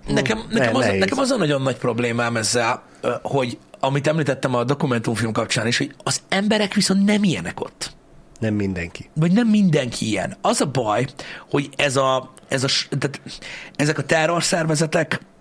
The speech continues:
Speaker 1: ö, meg ezek a, ezek a mindenféle politikai szerveződések, amik rányomják a bélyegét arra a népre, különböző népekre, de most így unblock beszélek, vagy fasz vagyok,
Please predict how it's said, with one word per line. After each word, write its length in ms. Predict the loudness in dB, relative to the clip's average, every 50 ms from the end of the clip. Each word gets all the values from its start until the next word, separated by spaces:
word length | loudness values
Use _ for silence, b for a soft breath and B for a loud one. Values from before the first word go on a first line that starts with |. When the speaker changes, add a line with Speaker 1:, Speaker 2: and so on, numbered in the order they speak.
| -20 -20 -20 -20 -10 -4
Speaker 1:
ö, 300 | 0 0 2 2 2 0 -2 -2
meg 200 | -2 -2 0 0
ezek 220 | 0 0 0 0 0
a, 200 | -2 -2 -4 -8 -8 -4
ezek 180 | -2 -2 0
a 40 | 0
mindenféle 400 | 0 2 2 2 2 2 0 0
politikai 420 | 2 0 0 0 0 0 0 0 0
szerveződések, 720 | 2 0 0 0 0 0 0 0 0 0 0 0 0 0
amik 180 | -2 -2 0 0
rányomják 460 | 0 0 0 0 -2 -2 -2 -2 -2
a 40 | 0
bélyegét 480 | 0 0 0 0 -2 -2 -2 0 0
arra 200 | 0 0 0 -2
a 40 | -2
népre, 420 | -2 -2 -2 -2 -2 -2 -2 -2 -4 -10 -18 -20 -20 -20 -20 -20 -20 -20 -20 -20 -20 -20 -20 -20 -20 -20 -20 _ -20 -20 _ _ -20 -20 _ _ _ _ -4
különböző 420 | 0 0 2 2 2 2 2 2 2
népekre, 420 | 0 0 0 0 0 2 2 2
de 120 | 2 0
most 200 | 0 0 -2 -2
így 120 | 0 0 0
unblock 260 | 0 2 0 0 2
beszélek, 320 | 0 0 0 0 0 0 0
vagy 120 | -2 -2
fasz 240 | 0 0 0 0 0
vagyok, 260 | -2 -2 -2 -4 B